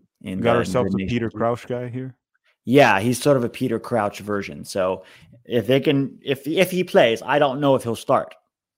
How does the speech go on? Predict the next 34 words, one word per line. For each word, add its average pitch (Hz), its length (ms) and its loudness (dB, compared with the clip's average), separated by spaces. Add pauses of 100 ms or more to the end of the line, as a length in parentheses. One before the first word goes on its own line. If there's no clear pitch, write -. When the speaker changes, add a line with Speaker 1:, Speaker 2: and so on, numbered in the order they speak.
Speaker 1:
Um, 98 360 -4
he 113 120 -2
may 127 200 0
not 117 200 2
actually 98 360 -8
start 104 340 -4
for 92 100 -12
Wales 92 260 -6
against 87 480 -12 (280)
in 104 120 -4
the 95 80 -4
World 95 220 -4
Cup. 104 200 -2
He 101 60 -8
might 101 180 -6
start 104 280 -4
one 110 340 -2
of 92 120 -8
the 85 80 -10
games. - 400 -16 (420)
But 117 140 -2
late 147 260 4
in 160 100 -2
the 147 60 -2
game, 139 280 0
if 120 120 -4
they 117 140 -2
need 123 220 0
a 113 40 -4
goal, 110 320 0
I 104 60 -4
can 104 200 -10
see 135 240 -8
them 104 360 -4